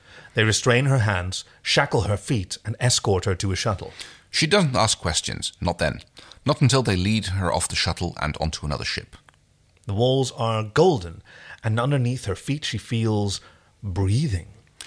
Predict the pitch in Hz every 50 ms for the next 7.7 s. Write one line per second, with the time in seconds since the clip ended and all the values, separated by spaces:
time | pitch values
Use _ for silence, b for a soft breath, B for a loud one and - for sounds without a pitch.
0 | B B B B B B B _ - - - - - - - 98 - - - -
1 | 87 92 - - - - - _ - - - - 76 80 82 82 80 76 73 73
2 | - - - B B B B B B B - 87 - 107 - - 92 - 95 95
3 | - - 107 101 - 98 90 - - - - 107 95 78 82 - - - 92 101
4 | 104 - - - 65 - - - B B B B B B - - 71 76 71 65
5 | - 95 90 - - 80 - - 85 85 80 - 76 76 - - 80 82 85 85
6 | - - 62 - - 76 67 - - 87 78 - 73 69 67 - - - - -
7 | - - - - 60 - - - - - 73 - - -